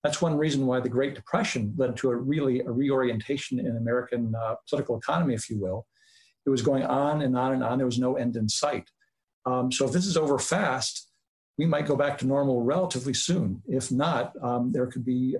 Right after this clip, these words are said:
uh, enormous, uh, uh, seismic changes in American politics and economics.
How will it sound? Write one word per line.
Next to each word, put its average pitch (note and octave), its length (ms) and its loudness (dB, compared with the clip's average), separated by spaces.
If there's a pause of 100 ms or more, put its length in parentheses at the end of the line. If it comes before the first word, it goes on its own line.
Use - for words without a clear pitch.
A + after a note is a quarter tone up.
uh, C#3 260 -2
enormous, C#3 580 2
uh, A2+ 360 0
uh, A2+ 120 -2
seismic B2 520 -2
changes G#2 440 -2
in A2 140 -2
American G#2+ 540 0
politics - 460 -2
and A#2 80 0
economics. A2+ 680 -4